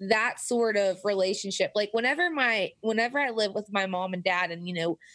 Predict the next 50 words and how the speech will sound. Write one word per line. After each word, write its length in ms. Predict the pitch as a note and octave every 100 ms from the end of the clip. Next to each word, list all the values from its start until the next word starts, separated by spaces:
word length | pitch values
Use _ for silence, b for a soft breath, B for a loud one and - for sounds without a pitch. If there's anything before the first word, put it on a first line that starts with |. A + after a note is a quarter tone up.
| B -
my 80 | F3
dad 300 | F#3+ A3+ B3+
and 100 | A3+
I 120 | F#3+
would 140 | F#3+ F#3+
go 140 | F3+
hunting 320 | F3+ F3 F3
together, 500 | F3 D#3+ D#3 D#3+ D#3+ b b b
it 160 | C4+ D4
was 200 | D#4 B3+
always 560 | B3 A#3 A3 G#3 G3+ -
he'd 280 | - C#4+ C#4+
hunt 360 | C4+ A3+ G#3 -
and 120 | G3+
then 160 | G3 F#3+
come 240 | A3 G#3
back 260 | G3 F#3+ G3+
in 100 | F#3
the 100 | - F3+
evenings, 380 | D#3 - F#3 F#3+
or 220 | F#3 E3+
we'd 300 | F#3+ B3+ C4
all 240 | G3+ A3+ A3+
go 200 | G3+ F#3
away 300 | F3+ F3 F#3
for 200 | - D#3
a 100 | A2
weekend. 440 | C3+ C#3+ - - - B B B -
Well, 120 | G3+
there 200 | A#3 C#4 C#4+
are 40 |
times 580 | B3 A3 G#3+ A3+ A3 G3
where, 500 | G3 F#3+ F#3+ F3+ E3+ -
um, 500 | F3 D#3+ G#2 F#2+ A2+ _ _ -
you 120 | G#3
know, 200 | G3+ F3+ -
I 160 | F3
have 220 | D#4+ C#4 A3
a 140 | G3+ -
bunch 200 | F#3+ -
of 80 | C4
house 280 | G3+ A#3 -
stuff 240 | G#3+ A3+
to 120 | G3
do, 260 | F3+ G3 G3+
or 120 | D#3
I 120 | D#3+
have 280 | G#3 F#3 -
to 80 | E3+
work, 340 | E3 F#3 G3